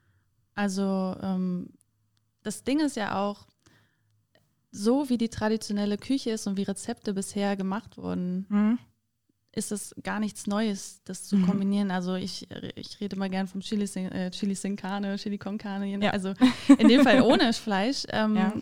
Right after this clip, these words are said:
Speaker 1: schon da Kidneybohnen mit Mais kombiniert, also eine Hülsenfrucht und ein Getreide, ja, meistens ein Getreide. Ähm,
Speaker 2: Ding,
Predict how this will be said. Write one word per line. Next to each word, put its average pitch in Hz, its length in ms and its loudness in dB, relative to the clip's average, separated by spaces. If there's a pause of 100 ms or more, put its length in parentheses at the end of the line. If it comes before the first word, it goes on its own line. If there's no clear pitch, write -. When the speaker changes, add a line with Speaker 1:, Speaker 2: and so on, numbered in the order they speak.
(220)
Speaker 1:
schon 226 220 0
da 196 200 0
Kidneybohnen 233 540 0
mit 214 160 -2
Mais 196 220 -4
kombiniert, 190 480 -2
also 190 160 -4
eine 196 160 0
Hülsenfrucht 254 640 -2
und 208 220 -6
ein - 20 -8
Getreide, 196 460 -6
ja, 196 120 -6
meistens 190 320 -10
ein 208 40 -20
Getreide. 208 400 -8 (480)
Ähm, 202 560 0 (340)
Speaker 2:
Ding, 403 100 -8